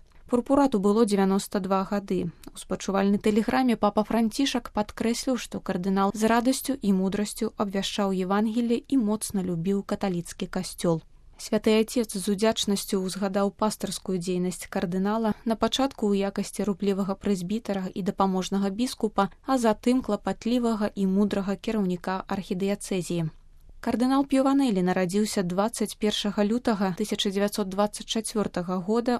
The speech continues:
ў горадзе Ронта, недалёка ад Фларэнцыі. Святарскае пасвячэнне атрымаў у тысяча дзевяцьсот сорак сёмым годзе.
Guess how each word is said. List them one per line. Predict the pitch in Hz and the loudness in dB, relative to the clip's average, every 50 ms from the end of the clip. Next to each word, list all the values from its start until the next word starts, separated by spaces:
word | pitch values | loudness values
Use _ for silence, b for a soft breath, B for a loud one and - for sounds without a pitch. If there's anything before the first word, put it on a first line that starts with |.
| - | -2
ў | - 269 269 | -2 -2 -2
горадзе | 233 196 208 226 226 226 202 208 214 226 | 0 0 0 0 2 0 0 2 2 2
Ронта, | 247 247 220 196 - - 180 180 - - | 4 4 2 2 0 -2 -4 -4 -4 -2
недалёка | 277 247 220 202 196 214 220 - 208 202 202 | 0 2 4 4 4 4 2 2 -2 -4 -4
ад | - | -4
Фларэнцыі. | - 208 208 214 208 190 175 - - - 175 170 170 - - - | -2 0 2 2 2 2 0 -2 -4 -4 -4 -4 -4 -6 -10 -18
Святарскае | - - - 214 208 - 220 214 - - - 226 214 | -8 -2 0 2 4 4 4 2 2 0 0 0 0
пасвячэнне | - 220 - 226 226 220 - - 294 285 262 214 196 | 0 -2 0 0 -2 0 0 2 2 4 4 4 4
атрымаў | 190 - 214 202 202 208 226 233 - - | 2 2 2 2 2 2 2 0 0 -2
у | 233 | -2
тысяча | 240 - - 240 - 269 262 - | -2 -2 -2 -2 -2 0 0 0
дзевяцьсот | 208 185 196 190 190 - - 233 233 - | 0 0 0 0 -2 -2 -2 -6 -6 -4
сорак | - - 190 196 202 - | -4 -4 -2 -2 -4 -4
сёмым | - - - 196 190 190 202 202 220 208 | -6 -6 -4 -2 0 0 2 0 0 0
годзе. | - 233 214 185 170 185 170 165 160 | 2 2 2 2 2 0 -2 -2 -2